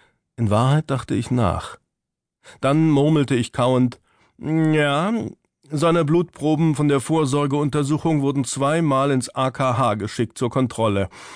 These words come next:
Hm, beide positiv.“ Ich schüttelte den Kopf. „Nein, selbstverständlich weiß er noch nichts davon.“ Was war ich doch für ein Scheißkerl?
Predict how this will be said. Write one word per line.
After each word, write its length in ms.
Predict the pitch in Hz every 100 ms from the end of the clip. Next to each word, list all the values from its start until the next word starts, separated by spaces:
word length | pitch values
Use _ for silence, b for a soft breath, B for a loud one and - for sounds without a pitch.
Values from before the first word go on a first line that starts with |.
| B
Hm, 480 | - 147 160 165 214
beide 400 | 175 147 170 180
positiv.“ 800 | 185 151 110 101 - - - - _ _ _ _ _ _ _ _ _
Ich 240 | 135 135 -
schüttelte 400 | 165 151 123 117
den 160 | 107
Kopf. 520 | 101 92 - - - - _ _ _ _
„Nein, 720 | 117 101 98 101 127 127 120
selbstverständlich 1000 | 104 127 147 - 127 113 - 143 - 131
weiß 200 | 110 131
er 60 | 104
noch 140 | 120
nichts 320 | 104 160 - -
davon.“ 540 | 110 - 92 78 80 _ _ _ _ _ _ _ _ _ _ _ _ _ _
Was 180 | 98 101
war 200 | 127 160
ich 100 | -
doch 160 | 117
für 180 | - 107
ein 120 | 98
Scheißkerl? 760 | - 123 120 - - 69 - -